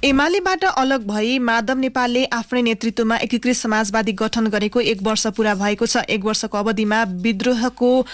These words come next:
राजनीतिक र सङ्गठनात्मक दुवै रूपमा पुष्टि भएको दावी नेताहरूले गरे पनि आसन्न निर्वाचनमा संसदीय शक्ति बचाइराख्ने मुख्य चुनौती सामुन्ने छ।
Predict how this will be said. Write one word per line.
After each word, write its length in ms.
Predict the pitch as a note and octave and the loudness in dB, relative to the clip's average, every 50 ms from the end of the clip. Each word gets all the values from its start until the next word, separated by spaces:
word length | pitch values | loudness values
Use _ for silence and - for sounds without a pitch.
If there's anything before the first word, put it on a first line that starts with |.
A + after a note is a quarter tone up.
| - - - - | -12 -14 -6 -2
राजनीतिक 600 | G#3+ A3 A3+ A3+ A3+ A#3+ A#3+ B3+ - F4+ F4+ - | 0 2 2 0 0 -2 -4 -2 -4 -4 -4 -4
र 40 | F4 | -4
सङ्गठनात्मक 1200 | - - C#4 A#3+ A3+ A#3+ A#3+ B3 B3+ B3+ B3 C4 C4 C4 C4+ B3+ B3+ C4 C4+ C4 - - C#4+ C#4+ C#4 - - - - - | -4 -4 -4 -2 -2 -2 -2 -2 0 0 0 0 0 0 0 0 2 2 0 0 0 0 0 0 0 -2 -10 -18 -8 -4
दुवै 280 | G#3 F#3+ B3 B3+ D#4 F4 | 0 0 2 4 2 2
रूपमा 260 | E4+ D#4+ - D#4 C#4+ | 2 2 0 0 -2
पुष्टि 400 | C4+ - C4+ C4+ - - C#4 B3+ | -2 -2 -2 -2 0 0 0 0
भएको 680 | G3 G3 F#3+ F#3 G#3+ A3+ A3+ - B3 B3 B3+ C4 B3 B3 - - - | 0 0 -2 0 0 0 0 2 2 4 4 2 2 0 -6 -8 -4
दावी 380 | G3 F#3+ A3+ A#3 C4+ C#4 D4+ C4 | -2 0 2 2 2 0 0 -2
नेताहरूले 440 | A#3 A#3 A3 A3 A3+ A3 G#3 G#3 | -2 -2 -2 -2 -2 -2 -2 -2
गरे 200 | G3+ G#3+ G3+ G3 | -2 -2 -4 -4
पनि 240 | G3 - F#3+ G3+ A3+ | -4 -4 -2 -2 -2
आसन्न 400 | - - G#3+ G#3 - - A#3 A#3 | -2 -2 -2 -2 0 0 0 0
निर्वाचनमा 640 | A3+ G#3 G#3 G3+ G#3 G#3+ G#3+ G#3+ - A#3 A3+ A#3 A#3 | 0 0 -2 0 0 -2 -2 0 -2 -2 -2 -2 -2
संसदीय 520 | - A#3+ A#3 A#3 - - C4+ A#3 C4+ C4 | -2 -2 -2 0 0 0 0 2 0 0
शक्ति 440 | - - B3+ B3 - - - C#4 C4 | 2 0 -2 -4 -4 0 0 0 2
बचाइराख्ने 680 | F#3+ G3+ A3 A3 B3+ B3+ C4 B3 A#3 A#3 - A#3+ A#3 | 2 0 0 0 2 2 2 2 0 0 0 0 0
मुख्य 320 | A3+ A3+ A#3+ A#3+ - A#3+ A3+ | 2 2 0 0 0 -2 -2
चुनौती 360 | - G#3 G3 G3+ G3+ F#3+ G#3+ | 0 -2 -2 -2 0 0 -2
सामुन्ने 400 | - G#3+ G3 F#3+ F#3 F#3 F#3+ G#3 | -2 0 0 0 0 0 0 2
छ। 100 | G3+ - | 2 2